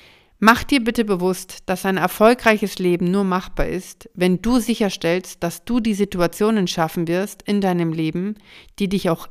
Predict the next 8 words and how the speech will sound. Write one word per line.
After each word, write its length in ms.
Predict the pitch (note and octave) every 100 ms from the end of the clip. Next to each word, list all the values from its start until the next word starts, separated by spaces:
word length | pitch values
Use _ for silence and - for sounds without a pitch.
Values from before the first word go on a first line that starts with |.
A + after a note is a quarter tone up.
| -
immer 300 | A3 A3+ G3
wieder 260 | F#3+ F#3
zu 160 | - F#3
Fall 300 | - F#3 G3+
bringen 400 | - D#3+ D3+ D3
werden. 380 | C3+ C3 - D#3+ _ _ _ _ _ _ _ _ - - -
Stell 340 | - - G3+ F#3
sicher, 540 | F#3+ B3+ A3 F#3+ A#3